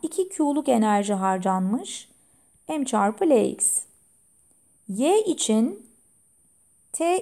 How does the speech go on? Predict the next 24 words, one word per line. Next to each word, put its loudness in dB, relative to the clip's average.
iki -4
T 4
zaman 2
aralığında -2
bir 2
Q'luk -2
ısı -4
verecek. -2
M -4
çarpı -2
L'ye. -2
Burada 2
sıcaklıklara 2
bakmaya 0
gerek -2
yok. -2
Çünkü -4
eşit -2
kütle -2
dediği 0
için -4
kütleleri 0
zaten 2
vermiş. -4